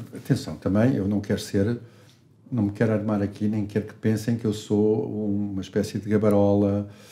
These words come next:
e de todo. Mas, de facto, na altura em que eu entrei, eu entrei para a universidade, em mil novecentos e sessenta e sete,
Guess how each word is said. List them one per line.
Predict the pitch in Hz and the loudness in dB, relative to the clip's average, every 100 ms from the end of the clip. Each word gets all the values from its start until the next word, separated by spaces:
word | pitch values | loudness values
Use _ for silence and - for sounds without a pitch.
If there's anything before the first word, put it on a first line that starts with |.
| - _ | -20 _
e | 107 98 95 92 | -2 0 0 -4
de | 117 95 - - _ - - | -10 -12 -14 -20 _ -20 -2
todo. | 120 104 104 - _ - _ | 2 2 0 -12 _ -20 _
Mas, | 113 - | -2 -2
de | |
facto, | - 92 - - - | -2 -2 -2 -12 -12
na | 113 107 | -2 0
altura | 101 - 147 107 | 0 2 2 2
em | |
que | - | 0
eu | 95 | -4
entrei, | 101 - | -6 -8
eu | 98 | -8
entrei | 85 92 | -6 -2
para | 123 | 0
a | |
universidade, | 107 101 98 107 113 113 | 0 -2 -2 -2 -2 -2
em | |
mil | 101 | 0
novecentos | 98 - 107 | 0 -2 -4
e | 101 | -4
sessenta | - - 107 95 | -8 -4 -2 -2
e | 85 | -8
sete, | - 71 - | -10 -14 -16